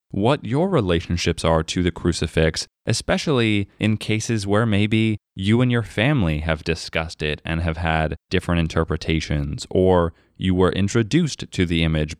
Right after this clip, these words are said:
by a certain figure or leader in your community. But of course, as always, we want this to be a conversation among,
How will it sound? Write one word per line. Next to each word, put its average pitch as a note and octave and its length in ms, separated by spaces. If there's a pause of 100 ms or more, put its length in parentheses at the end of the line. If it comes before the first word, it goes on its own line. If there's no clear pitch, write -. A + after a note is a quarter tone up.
by F#2 120
a F#2 120
certain G#2+ 360
figure F#2 560
or F2 200
leader A2+ 420
in E2 80
your E2 120
community. G#2+ 760 (280)
But A#2+ 200
of D3+ 120
course, F3 380
as A2+ 240
always, F#2+ 560
we A2 100
want F#3 240
this G#3+ 160
to - 80
be C3+ 120
a B2 60
conversation G2+ 760
among, A#2 540